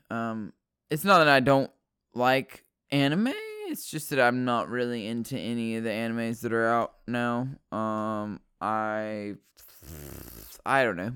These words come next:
May-, and maybe I'm just not interested in anime anymore, you know? Like, it was something that I watched for a while. It's not like it was a phase or anything. I just, I, like, I watched it for a little while. I watched the ones that I liked.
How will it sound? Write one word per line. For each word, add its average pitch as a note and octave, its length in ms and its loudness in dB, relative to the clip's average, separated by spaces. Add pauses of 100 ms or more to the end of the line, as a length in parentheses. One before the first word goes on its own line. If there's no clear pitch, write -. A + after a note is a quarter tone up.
May-, E3 280 6
and F3 160 4
maybe F#3+ 260 8
I'm F#3 140 6
just E3+ 160 -6
not D3+ 180 4
interested C#3 340 -4
in C3 80 -2
anime B2 220 0
anymore, A2 520 -2
you G2+ 100 -4
know? G#2 180 -2
Like, G#2 200 -2
it A#2+ 60 -4
was G#2+ 140 -6
something A#2+ 380 0
that A2+ 280 0 (540)
I B2+ 80 8
watched B2+ 340 6
for B2+ 120 -4
a A#2+ 60 4
while. C#3+ 540 10
It's - 160 -2
not D#3 120 4
like B2 160 2
it A#2+ 40 0
was G#2 120 -4
a G2 60 0
phase A#2 500 4
or G2 40 -2
anything. G2+ 440 -2
I G2 80 -2
just, G#2+ 300 -8 (120)
I, D#2+ 220 -2
like, C2+ 360 -4
I - 100 0
watched C3+ 360 0
it B2 100 -8
for D#3 100 -6
a D3+ 40 0
little D#3+ 220 4
while. D3 360 8
I G#2+ 100 4
watched B2 280 4
the B2 80 -4
ones A2 220 -2
that G#2 100 0
I F2 100 2
liked. A#2+ 680 2